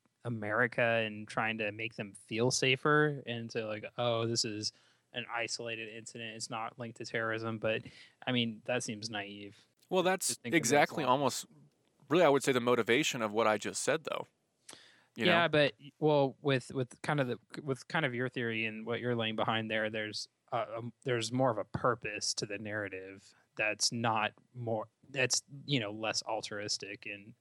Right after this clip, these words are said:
Speaker 1: and idealistic, so.
Speaker 2: Well, true. I guess. I don't know.
Speaker 1: Anyway,
Speaker 2: Th-,
Speaker 1: anyways,
Speaker 2: it's, it's
Speaker 1: just
Speaker 2: partly the
Speaker 1: curious.
Speaker 2: media's fault,
Speaker 1: So
Speaker 2: too. The media won't report it either.
Speaker 1: No, of course not. So, yeah, we had polls, and that was huge,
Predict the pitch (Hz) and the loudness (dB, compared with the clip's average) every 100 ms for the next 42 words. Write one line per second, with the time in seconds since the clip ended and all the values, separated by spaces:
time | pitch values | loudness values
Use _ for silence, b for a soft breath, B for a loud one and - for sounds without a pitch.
0 | - 107 104 107 110 107 104 107 - 107 | -18 -18 -16 -6 -6 -6 -10 -10 -10 -10
1 | 104 - - 107 - b b _ 180 156 | -14 -12 -10 -12 -14 b b _ 2 2
2 | - 127 104 127 _ _ _ _ _ _ | 4 2 2 -4 _ _ _ _ _ _
3 | _ _ _ 127 104 87 - - _ - | _ _ _ -4 -2 -6 -12 -14 _ -2
4 | 120 113 110 143 123 110 - - 175 202 | 0 2 0 2 2 0 -6 2 6 8
5 | - 196 165 - 190 170 151 120 127 120 | 8 6 4 6 6 8 6 4 6 6
6 | 110 - 104 117 110 104 101 _ b b | 4 4 4 4 2 0 -2 _ b b
7 | 131 139 139 123 113 113 - 113 107 104 | -4 0 2 4 4 2 4 4 4 2
8 | 101 98 _ _ _ _ - 110 104 - | -2 -6 _ _ _ _ -6 -4 -4 -8
9 | - - 110 104 101 104 b b b - | -10 -4 -4 -4 -8 -8 b b b -2
10 | 123 113 135 156 143 - 139 123 139 123 | 0 2 4 2 2 0 0 2 4 4
11 | 120 - - 127 123 120 120 120 123 117 | 4 2 -2 -2 -2 -2 0 0 0 -2
12 | - 107 107 107 - | -4 -6 -6 -6 -6